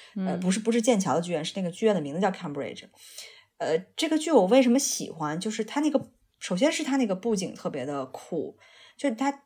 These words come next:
Speaker 1: 其实舞台大同小异，都是很高的那种，但是它巧妙地运用了一些灯光的效果，让那个布景的那种立体感，就比如举，举个简单的例子，它那个有个图书馆的部分，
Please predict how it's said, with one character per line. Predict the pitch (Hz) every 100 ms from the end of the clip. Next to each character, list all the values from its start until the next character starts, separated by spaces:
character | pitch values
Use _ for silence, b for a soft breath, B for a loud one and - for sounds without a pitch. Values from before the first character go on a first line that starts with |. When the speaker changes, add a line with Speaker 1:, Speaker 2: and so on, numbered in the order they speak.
| _ 220
Speaker 1:
其 | -
实 | 294
舞 | 247
台 | - 156
大 | - 240
同 | 202
小 | 220 196
异， | 143
都 | 147 208
是 |
很 | 208 151 131
高 | 190 185 190
的 |
那 | 160 143
种， | 131 92
但 | 233
是 | 247 240
它 | 262 262 262 _
巧 | - 196
妙 | 190 220
地 | 214
运 | 226
用 | 214
了 | 208
一 | 202
些 | 196 226
灯 | 220 269 302
光 | 302 311 320
的 | 285
效 | 185 - 175 156
果， | 156 -
让 | 226
那 | 226
个 |
布 | 220 240 233
景 | - -
的 | 117
那 | 185 202
种 | 160 165
立 | 262
体 | 226 160
感， | 147 90 B B B
就 | 208
比 | 180
如 | 185
举， | 185 180
举 | 180
个 | 175
简 | 190
单 | 156 165
的 |
例 | 175 156
子， | 135
它 | - 214
那 | 208 151
个 |
有 | 135
个 | 170
图 | - 175
书 | 220
馆 | 208 -
的 | 156
部 | 151
分， | 147